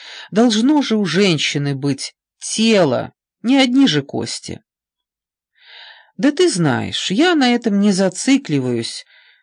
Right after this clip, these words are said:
просто скоро ни в одни штаны не влезу. Представь только, какой расход, все новое покупать". "Прости, Зиночка. Ну, хочешь,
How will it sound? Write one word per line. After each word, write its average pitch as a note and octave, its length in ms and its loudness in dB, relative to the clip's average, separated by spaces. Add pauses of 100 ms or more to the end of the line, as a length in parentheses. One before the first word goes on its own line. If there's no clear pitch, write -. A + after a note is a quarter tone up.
(320)
просто C4 460 0
скоро B3 420 0
ни A#3 180 2
в D#3+ 80 -2
одни D3 260 0
штаны C#3 400 -2
не D#3+ 160 0
влезу. A#2 540 -8 (600)
Представь B3+ 520 -2
только, A2+ 380 -10
какой E4+ 380 2
расход, C#4 600 -4 (180)
все - 300 -2
новое A3+ 540 4
покупать". C3+ 760 -6 (1080)
"Прости, E3 460 -4
Зиночка. A2+ 720 -8 (1120)
Ну, C4 100 4
хочешь, E4 560 0